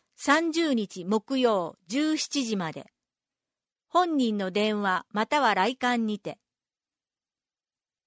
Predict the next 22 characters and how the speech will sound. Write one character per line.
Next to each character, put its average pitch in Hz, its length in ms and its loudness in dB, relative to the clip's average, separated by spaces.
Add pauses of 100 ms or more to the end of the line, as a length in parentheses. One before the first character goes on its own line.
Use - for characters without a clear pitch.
(180)
老 311 240 6
人 330 300 -2
福 311 220 -4
祉 302 40 -4
セ 269 300 -2
ン 247 120 -2
タ 170 280 -2
ー 170 80 -6
住 247 240 0
所、 - 300 -6 (1080)
郵 311 260 2
便 294 280 -2
番 254 320 0
号 165 400 -8
五 302 300 4
三 269 400 0
二 196 120 -4
の 160 220 -8 (200)
零 302 380 2
零 254 320 2
二 220 320 0
二、 208 340 -4